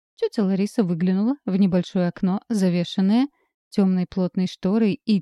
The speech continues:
только рот от удивления раскрыла. Ее недавний клиент уже болтал с какой-то девушкой. "Дохленькая какая", сетовала женщина.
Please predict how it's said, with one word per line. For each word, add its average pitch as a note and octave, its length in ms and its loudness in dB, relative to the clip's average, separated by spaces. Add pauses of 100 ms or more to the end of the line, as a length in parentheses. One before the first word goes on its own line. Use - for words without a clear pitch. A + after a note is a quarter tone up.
только F3+ 380 -2
рот F3 180 -4
от E3 100 -6
удивления F#3 460 0
раскрыла. G3+ 500 0 (440)
Ее F#3+ 400 4
недавний F3 500 -2
клиент F3 540 -2
уже A3 240 2
болтал E3+ 440 -4
с - 100 -12
какой-то G#3+ 460 -2
девушкой. G3+ 680 0 (840)
"Дохленькая F#3+ 720 2
какая", G3+ 460 0 (280)
сетовала F3 500 -4
женщина. F#3+ 520 -2